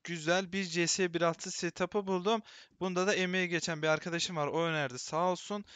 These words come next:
Line Game'de oyun atacaktım. Dedim işte, "Line Game'de oyunum kasıyor, şöyle böyle." Bana dedim, e, hani, "Ne yapacağımı öner." Dedi, "Abi işte bir site attı,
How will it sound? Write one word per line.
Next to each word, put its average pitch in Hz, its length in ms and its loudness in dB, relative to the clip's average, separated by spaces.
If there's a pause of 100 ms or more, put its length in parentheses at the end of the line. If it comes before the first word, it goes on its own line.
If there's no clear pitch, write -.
(260)
Line 185 260 0
Game'de 185 180 0
oyun 175 200 2
atacaktım. 196 640 -2 (340)
Dedim 160 160 -6
işte, 156 200 -4
"Line 156 280 0
Game'de 170 180 -2
oyunum 156 300 0
kasıyor, 180 360 -6
şöyle 180 400 -2
böyle." 190 320 0 (260)
Bana 170 200 0
dedim, 160 360 -6
e, 107 560 -8
hani, 139 240 -6
"Ne 147 40 0
yapacağımı 165 480 0
öner." 170 260 -2 (360)
Dedi, 180 200 2
"Abi 160 280 6
işte 185 560 0
bir 170 160 -12
site - 360 0
attı, 180 460 4